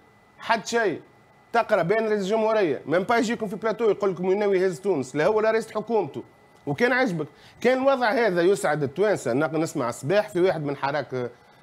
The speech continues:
نعرفش الحركات هذه نتاع بن نوامر هذوما، خمسة وعشرين جويلية فوالا،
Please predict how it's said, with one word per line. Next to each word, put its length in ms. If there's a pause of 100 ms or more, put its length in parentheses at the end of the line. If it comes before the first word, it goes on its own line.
(160)
نعرفش 340
الحركات 500
هذه 80
نتاع 240
بن 160
نوامر 360
هذوما، 260
خمسة 240
وعشرين 220
جويلية 320
فوالا، 380